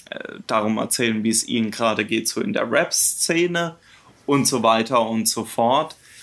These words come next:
Und im Vergleich zu Only Built for Cuban Links halt mit ein paar Jahren Unterschied,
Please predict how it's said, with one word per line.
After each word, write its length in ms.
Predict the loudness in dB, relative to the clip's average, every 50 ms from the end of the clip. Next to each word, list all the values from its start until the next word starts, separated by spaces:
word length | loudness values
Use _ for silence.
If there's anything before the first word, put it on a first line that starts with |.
| -20 -20 -20 _ -4
Und 840 | 2 4 6 8 8 8 6 6 4 2 2 0 0 -2 -4 -8 -4 -2
im 160 | 0 0 0
Vergleich 400 | 0 -2 0 2 2 2 2 2
zu 160 | 0 2 0
Only 180 | 0 2 0 0
Built 220 | 2 2 0 0
for 160 | 0 -4 -4 -4
Cuban 480 | -2 2 4 4 4 4 2 0 0 0
Links 340 | 0 0 0 -2 -2 0 2
halt 320 | 2 2 2 0 -4 -8 -6
mit 360 | -2 -2 -2 0 -2 -4 -8 -4
ein 360 | 0 2 2 4 4 2 0
paar 300 | -2 -2 2 2 4 4
Jahren 320 | 4 2 2 0 0 -2 -4
Unterschied, 760 | -2 0 0 0 0 0 -2 -4 -4 -4 -4 -4 -4 -4